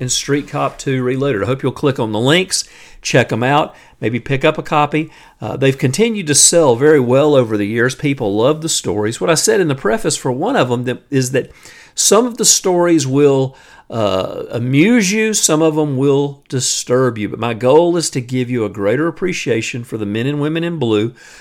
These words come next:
who are the tr-, true blue line, the thin blue line. They're the ones who stand between us and the predators who would want to destroy us and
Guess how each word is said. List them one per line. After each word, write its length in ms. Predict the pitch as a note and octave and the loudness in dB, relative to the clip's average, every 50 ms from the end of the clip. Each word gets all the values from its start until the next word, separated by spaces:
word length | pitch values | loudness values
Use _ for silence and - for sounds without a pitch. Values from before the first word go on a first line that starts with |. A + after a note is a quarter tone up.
| - _ | -6 _
who 180 | - F3 D#3+ A#2 | 4 6 6 6
are 240 | B2 D#3+ F#3+ G3+ G#3 | 6 4 4 2 2
the 120 | C#4+ C4+ | 0 -2
tr-, 340 | - - - - - G3+ F#3+ G3 - - | -4 -4 -6 -2 0 0 -2 -2 -2 -4
true 280 | - - - A3+ A#3+ A#3 | -4 0 0 2 2 2
blue 280 | F3 F#3+ G#3 G#3+ G3 | 0 0 0 0 0
line, 420 | F3+ F#3 G#3+ A3+ F#3 A#2+ F#2+ - - - - - - | -2 -4 -4 -4 -4 -4 -6 -6 -12 -18 -20 -12 -8
the 80 | - C#3+ | -8 -2
thin 240 | C#3 G3+ G3 F#3+ | 0 0 0 2
blue 200 | F3+ F#3 F#3+ F#3+ | 2 0 0 0
line. 300 | F3 E3 F3 F3+ - A#2+ | 0 -2 -2 -4 -4 0
They're 180 | A2+ C3+ E3 G#3 | 2 2 2 2
the 80 | G3+ F#3 | 2 -2
ones 280 | F3 F#3 F#3 F#3 D#3 | -2 -2 -4 -4 -4
who 120 | - E3 D3+ | -4 -4 -4
stand 600 | - - - - - D#3 E3+ F3 F3+ F#3 F3 - - - - - - - - _ - | -4 -4 -4 -4 -4 -4 -2 -2 -2 -4 -6 -8 -14 -20 -20 -20 -20 -20 -16 _ -8
between 400 | - C#3+ - - D3+ C3+ C3 B2+ | -8 -6 -4 -2 -2 0 -2 -2
us 580 | - - D3 E3 F3+ G3 G3+ G3 - - - - - - - - - | 0 2 2 2 2 2 0 0 0 -2 -2 -6 -12 -20 -20 -10 -4
and 160 | - C#3+ C#3+ | -2 0 0
the 60 | C#3 | 0
predators 640 | C#3 - - F3 F3 G3 F#3 E3+ D3 D#3 D3+ C#3+ - | -2 0 2 4 4 4 4 2 0 0 -2 -2 -2
who 160 | - D#3 C#3+ | -2 -2 0
would 160 | B2+ C3 A#2+ | 0 -2 -4
want 240 | B2 C#3+ D#3+ E3+ E3+ | -4 -6 -6 -6 -10
to 60 | B2+ A2+ | -12 -12
destroy 800 | A2 A2 G#2+ - - - - - - - D#3+ D#3 D3+ D3 C#3 B2+ | -8 -6 -4 -4 -4 -4 -6 -8 -6 -2 0 2 2 4 4 6
us 400 | C3+ D#3 F3 F#3 F#3 - - - - - | 6 6 4 4 2 0 -2 -6 -6 -6
and 400 | C#3 C3+ D3 D#3 D#3+ D#3+ D#3+ | -6 -4 -4 -4 -4 -4 -6